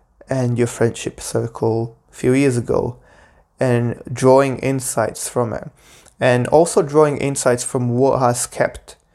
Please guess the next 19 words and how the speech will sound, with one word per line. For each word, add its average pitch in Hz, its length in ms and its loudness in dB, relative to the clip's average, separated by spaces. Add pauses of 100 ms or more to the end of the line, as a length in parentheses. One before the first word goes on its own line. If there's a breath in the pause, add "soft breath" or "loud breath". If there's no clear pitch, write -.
(440)
the 123 80 0
friendships 120 520 0
that 120 240 4
I 127 180 4
have 113 220 0
today 110 520 -2 (160)
alive 117 640 2 (500 soft breath)
and 117 500 0
drawing 120 360 4
insights 123 400 0
from 123 200 0
what 117 220 2
hasn't 139 360 0
kept - 380 -12 (480)
the 131 80 -6
friendships - 500 -6
that - 380 0 (280 soft breath)
faded 107 420 2
away 110 460 0